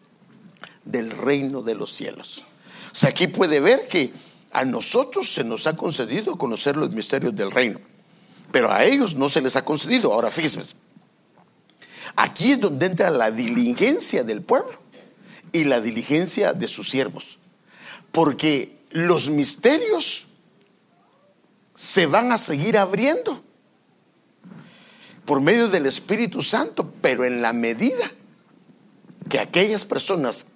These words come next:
que los reciben o que los administran, porque también hay un pasaje, eso no lo vamos a ver ahora, que se administran los misterios. ¿Son fieles o somos fieles?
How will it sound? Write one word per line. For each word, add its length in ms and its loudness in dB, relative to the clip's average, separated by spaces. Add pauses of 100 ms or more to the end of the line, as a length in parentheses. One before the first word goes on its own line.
(260)
que 160 2
los 200 2
reciben 580 0 (760)
o 160 2
que 140 0
los 200 -2
administran, 760 0 (520)
porque 240 -2
también 300 0
hay 100 2
un 100 0
pasaje, 480 -2
eso 160 -2
no 120 0
lo 100 2
vamos 320 0
a 40 0
ver 140 2
ahora, 340 2 (380)
que 100 -2
se 120 2
administran 680 2
los 120 -4
misterios. 580 -6 (1700)
¿Son 300 0
fieles 540 0
o 80 -4
somos 340 0
fieles? 460 -2